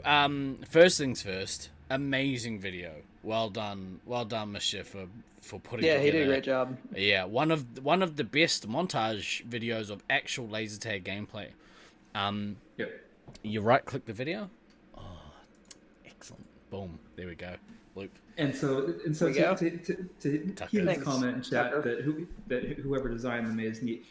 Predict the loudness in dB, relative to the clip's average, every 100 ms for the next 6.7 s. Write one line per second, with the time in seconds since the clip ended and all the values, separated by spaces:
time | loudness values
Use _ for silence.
0 | -4 0 0 -2 -4 -2 0 -2 -4 -4
1 | -4 -6 -8 -2 -2 -2 -6 -14 -20 -20
2 | -20 -6 2 4 4 4 4 6 6 2
3 | 0 -8 -6 -4 -2 0 -2 -4 -12 -20
4 | -20 -20 -14 -4 -2 2 2 4 2 0
5 | -4 2 4 4 2 2 0 0 0 -2
6 | -2 -2 -4 -4 -2 -2 -4